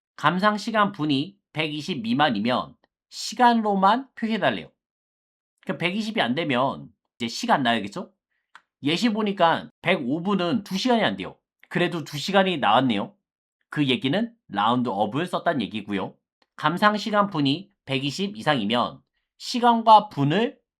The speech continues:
나눠서 표시해달라. 그래서 백이십팔 분이면 두 시간 팔 분, 이렇게 만들어달라 했습니다. if, mode, roundup, text, ampersand 이렇게 다 이용하면서 한번 가보겠습니다. 간단한 거 먼저 해보죠.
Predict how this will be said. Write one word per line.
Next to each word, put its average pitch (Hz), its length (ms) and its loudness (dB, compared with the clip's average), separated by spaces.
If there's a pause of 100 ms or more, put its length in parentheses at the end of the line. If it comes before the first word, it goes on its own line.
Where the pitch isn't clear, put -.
(180)
나눠서 110 400 -4
표시해달라. 156 520 -8 (520)
그래서 131 320 -6 (340)
백이십팔 131 480 -4
분이면 180 460 0 (240)
두 120 160 -10
시간 151 400 -2
팔 147 200 -4
분, - 240 -10 (400)
이렇게 117 260 -4
만들어달라 107 440 0
했습니다. 113 500 -8 (460)
if, - 220 -6 (680)
mode, 165 640 2 (220)
roundup, 127 640 4 (240)
text, 214 600 -6 (140)
ampersand 117 640 -6 (220)
이렇게 117 280 -6
다 117 120 -2
이용하면서 123 580 2
한번 143 420 -2
가보겠습니다. 98 680 -6 (300)
간단한 214 420 4
거 202 100 0
먼저 135 200 0
해보죠. 131 340 -6